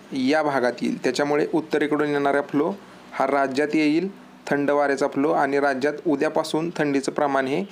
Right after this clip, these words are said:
वाढलेलं जाणवेल. आजपासूनच थोडीफार थंडीच्या प्रमाणात वाढ होईल. त्याच्यानंतर आपण सांगितल्याप्रमाणे आज अकरा जानेवारीला राज्यातील वातावरण हे पूर्णपणे क्लिअर झालेलं आहे, सूर्यप्रकाशित झालेलं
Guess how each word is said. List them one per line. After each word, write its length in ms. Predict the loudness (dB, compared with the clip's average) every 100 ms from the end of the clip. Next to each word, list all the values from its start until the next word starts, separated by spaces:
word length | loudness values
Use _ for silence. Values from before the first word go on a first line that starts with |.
| -14 -20 -10 -2
वाढलेलं 540 | 0 0 2 2 0 -4 -12 -20 -8 -2
जाणवेल. 360 | 0 0 0
आजपासूनच 640 | 0 0 -4 -4 -2 -4 -2
थोडीफार 460 | -2 0 0 -2 -4 -14 -20 _
थंडीच्या 420 | -2 0 0 0 0
प्रमाणात 420 | 0 0 0 0
वाढ 320 | 2 2 0 -4 -10 _ _ _ _ _ -8
होईल. 400 | -2 0 0 -4 -14 _ -20 -20 _ _ _ _ _ _ _ _
त्याच्यानंतर 540 | -2 0 0 0 0 0
आपण 360 | -2 0 -2
सांगितल्याप्रमाणे 840 | 0 0 0 0 0 0 0 -2 -2
आज 240 | -2 -2 -2
अकरा 340 | -2 0 0
जानेवारीला 720 | 0 0 2 2 2 0 0 -2 -2
राज्यातील 640 | 0 0 -2 -2 -2 -2 -6 _ _ _ _ _ _ -2
वातावरण 500 | -2 0 0 0 -2
हे 100 | -2
पूर्णपणे 600 | 0 0 0 0 0 0
क्लिअर 380 | 0 2 2 2
झालेलं 360 | 0 2 0
आहे, 200 | 0 -2
सूर्यप्रकाशित 800 | 0 0 0 0 -2 -2 -2 -2
झालेलं 440 | 0 0 0 0